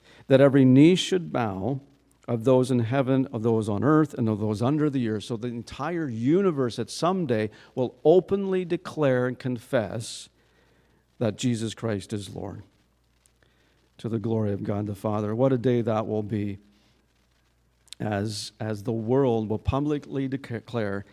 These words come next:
this one who took that ultimate step of humility, as he, as he, as he shared that example to us in, in so, such a vivid way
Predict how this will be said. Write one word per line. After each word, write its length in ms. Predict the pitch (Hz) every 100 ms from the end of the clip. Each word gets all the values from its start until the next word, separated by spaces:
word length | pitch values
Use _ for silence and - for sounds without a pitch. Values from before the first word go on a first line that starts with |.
| _ - - -
this 260 | - 113 -
one 380 | 123 139 156 160
who 180 | 131 135
took 320 | - 139 -
that 300 | 127 117 - 107
ultimate 580 | 135 170 - 190 180
step 420 | - - 143 123 127
of 140 | 107
humility, 800 | - 117 110 113 117 107 95 98 _ _ _ _ _ _ _ _ _ _ _ _ _ -
as 200 | 110 104
he, 260 | 113 113
as 160 | - 107
he, 260 | 110 107 92
as 80 | 104
he 180 | 110 101 _
shared 380 | - - 139 147
that 180 | 135 117
example 560 | 101 98 123 127 113
to 300 | 104 - 120
us 280 | 107 101 -
in, 200 | - 104
in 160 | 98 104
so, 500 | - 120 117 113 104 - - - 120
such 240 | - 127
a 80 | 117
vivid 460 | 98 95 123 127 110
way 400 | 104 107 101